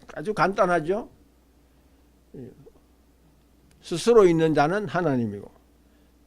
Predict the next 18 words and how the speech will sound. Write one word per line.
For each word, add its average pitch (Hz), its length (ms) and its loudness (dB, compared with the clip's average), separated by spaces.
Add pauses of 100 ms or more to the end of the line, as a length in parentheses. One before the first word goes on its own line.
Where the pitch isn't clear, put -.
(260)
그렇지 180 260 2
않는 180 260 2
사람은, 175 520 2 (500)
그렇지 185 300 0
않는 175 260 2
자는 180 380 -2 (340)
지음을 175 340 4
받은 120 260 -2
거예요. 107 140 -12
왜냐하면 143 320 -2 (400)
지음을 226 320 2
받-, 214 180 0
스스로 233 360 0
있으면 190 380 0
지음을 214 280 0
받을 185 260 4
필요가 202 320 -2
없는데 147 540 -4